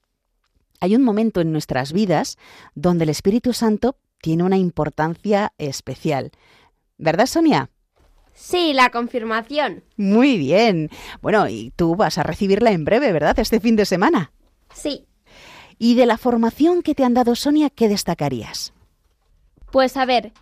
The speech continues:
Speaker 2: yo creo que lo que destacaría de lo que me han enseñado este año es que Dios nos quiere tanto que nos da libertad. Yo lo relaciono con una frase que seguro que habéis escuchado en alguna película que dice,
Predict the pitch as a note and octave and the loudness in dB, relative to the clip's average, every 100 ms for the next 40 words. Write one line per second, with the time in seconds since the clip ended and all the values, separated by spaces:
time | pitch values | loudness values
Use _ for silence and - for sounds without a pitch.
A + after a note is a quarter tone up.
0 | - C4 B3+ D#4+ D#4+ D#4 C#4+ C4+ C4+ C4+ | -10 -4 -2 -2 -4 -4 -6 -4 -2 -2
1 | C4 - B3 B3 B3 C4+ G#3+ F#3 F#3 G3+ | -4 -8 -6 -2 -2 0 0 -2 -6 -8
2 | G3 A3 B3 B3 B3 A#3+ A#3 B3+ C4 A3+ | -8 -6 -6 -8 -8 -8 -6 -4 -4 -4
3 | A3 - _ _ - A3+ C4+ C4 C#4 C#4 | -10 -16 _ _ -14 -6 -6 -4 -6 -6
4 | B3+ G#3 - A#3+ B3 B3 C#4 C4+ A3+ G#3 | -10 -10 -8 -8 -6 -6 -8 -8 -8 -6
5 | G#3 A#3 G#3+ E3 - - _ _ _ _ | -6 -4 -6 -8 -14 -20 _ _ _ _
6 | - A#3 C#4+ D4 B3+ G#3+ F#3+ - A#3 A#3+ | -12 -4 -2 0 -2 -2 -4 -6 -6 -4
7 | B3 A#3 A3 G#3 B3 A#3+ A#3+ A#3+ G#3 G3 | -4 -4 -4 -2 -2 -2 -4 -6 -8 -8
8 | G3 G#3+ G#3+ A3 G#3+ A3 G#3+ - A3+ A3+ | -8 -8 -6 -6 -8 -8 -12 -12 -12 -6
9 | A3 G#3 - _ _ G3+ G3 G3 G#3 A3 | -4 -4 -8 _ _ -8 -8 -6 -6 -6
10 | A#3 A#3+ A3 A3 A3 G#3 G#3+ - F#3+ | -6 -8 -6 -6 -6 -8 -10 -12 -16